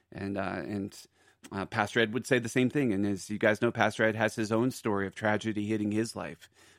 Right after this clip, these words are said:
um, that, that we would want other people to pray for us. And the wonderful thing about the church, and that's really what this is, w-, we're on a radio station, but we are the church. We are the family.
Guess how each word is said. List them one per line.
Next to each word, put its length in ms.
um, 180
that, 260
that 220
we 240
would 260
want 280
other 200
people 320
to 80
pray 300
for 260
us. 240
And 160
the 100
wonderful 440
thing 200
about 240
the 80
church, 500
and 60
that's 180
really 220
what 180
this 220
is, 260
w-, 680
we're 160
on 140
a 60
radio 320
station, 420
but 140
we 200
are 140
the 100
church. 380
We 120
are 80
the 100
family. 600